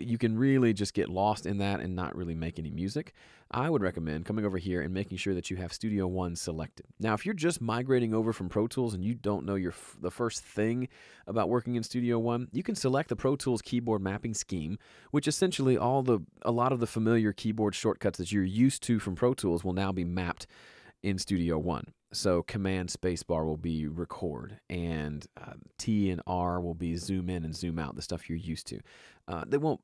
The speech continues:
map out a hundred percent because Studio One is different, uh, but you will have some familiar keyboard shortcuts that might help you at least get to know Studio One a little better. But I would recommend switching back to, uh, the actual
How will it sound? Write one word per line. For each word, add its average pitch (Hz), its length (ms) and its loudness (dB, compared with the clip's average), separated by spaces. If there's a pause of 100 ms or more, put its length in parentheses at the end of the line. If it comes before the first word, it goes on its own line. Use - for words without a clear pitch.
map 107 260 0
out 95 140 0
a 82 60 -2
hundred 123 180 0
percent 80 300 -4
because 90 200 -4
Studio 92 300 -4
One 82 180 -4
is 85 180 -6
different, - 420 -8 (360)
uh, 78 300 -4
but 82 260 -6
you 101 120 -2
will 107 140 2
have 95 180 -2
some 98 240 -2
familiar 87 420 -4
keyboard 82 340 -4
shortcuts 80 360 -6
that - 100 -8
might 82 200 -6
help 87 260 -8
you 78 320 -4
at 98 100 -6
least 117 300 2
get - 160 0
to 92 100 -6
know 87 280 -2
Studio 82 380 -4
One 78 240 -4
a 71 60 -8
little 80 180 -8
better. 80 300 -8 (340)
But 110 120 0
I 139 60 2
would 165 100 2
recommend 101 360 2
switching 87 380 -4
back 98 460 -4
to, 90 340 0 (880)
uh, 95 120 -6
the 92 160 -2
actual 92 520 -2